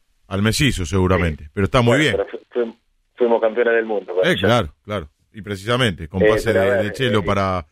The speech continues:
Speaker 1: para Palermo, que Palermo quería que
Speaker 2: por
Speaker 1: juegue
Speaker 2: supuesto
Speaker 1: precisamente
Speaker 2: que,
Speaker 1: Mellizo.
Speaker 2: eh, claro.
Speaker 1: Y
Speaker 2: Sí,
Speaker 1: es-
Speaker 2: sí, sí, sí.
Speaker 1: <laughs> Claro, se habló mucho de aquella historia.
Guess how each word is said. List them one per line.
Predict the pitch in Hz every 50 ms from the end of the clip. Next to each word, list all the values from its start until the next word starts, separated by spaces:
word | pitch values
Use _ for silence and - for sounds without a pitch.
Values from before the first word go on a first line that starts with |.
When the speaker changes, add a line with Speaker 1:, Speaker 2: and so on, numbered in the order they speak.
| _ _ _ _ -
Speaker 1:
para | 104 104 104 90
Palermo, | 123 127 123 110 92 82 82 76 - _ _ _
que | - 110 87
Palermo | 113 110 113 123 120 117 92
quería | 104 107 113 113 98
que | 98
Speaker 2:
por | 107 107
Speaker 1:
juegue | 123 131 117
Speaker 2:
supuesto | 98 110 131 139 135 - 135 127 113
Speaker 1:
precisamente | 107 110 110 107 107 104
Speaker 2:
que, | 104 104
Speaker 1:
Mellizo. | 104 101 101 101 101 101 98 98 98
Speaker 2:
eh, | 98 92 80 - - _ _ _ _ - - 98 98
claro. | - 110 104 101 92 87 - - - _ _ _ _ _ _ _ _ _ _ _ _ _ _ _ _ _ _ _ _ _ _ _ -
Speaker 1:
Y | 160 170 175 190
Speaker 2:
Sí, | - - -
Speaker 1:
es- | 131 135 - -
Speaker 2:
sí, | 131 127 120 110 -
sí, | 131 131 127 -
sí. | 147 127 107 - - _
Speaker 1:
<laughs> | 117 - - 104 - - - - - - _ _ _ _ _ _ -
Claro, | 127 143 131 101 95
se | 87 107
habló | 110 120 117
mucho | 127 147 156 147 - 120
de | 110
aquella | 104 104 117 - 120
historia. | 98 - - 185 147 113 98 90 78